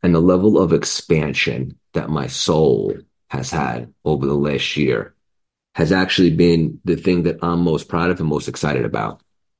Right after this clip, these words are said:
So when you look at the end of your year, guys, obviously for business owners or anyone really, it's good to make more money than the previous year and do well for yourself in business, of course.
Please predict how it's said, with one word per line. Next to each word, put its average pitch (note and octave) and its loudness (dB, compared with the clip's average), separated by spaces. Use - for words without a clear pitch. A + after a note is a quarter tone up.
So G2 2
when G2 6
you G2+ 6
look B2+ 4
at C3 4
the A#2+ 2
end F2 2
of D#2 2
your C2+ 2
year, C#2+ 0
guys, E2+ -2
obviously F#2+ 4
for F#2+ 4
business F2+ 2
owners C2 -6
or D#2+ 0
anyone F2 4
really, C2+ -2
it's - -4
good F2+ 4
to F#2 2
make D2+ -2
more F2 2
money G2 4
than D2+ 0
the D2 -4
previous C2+ -6
year C#2 -2
and D2 -4
do F2 0
well F2+ 2
for - -2
yourself B1+ -2
in D2 -2
business, E2 0
of - -10
course. - -2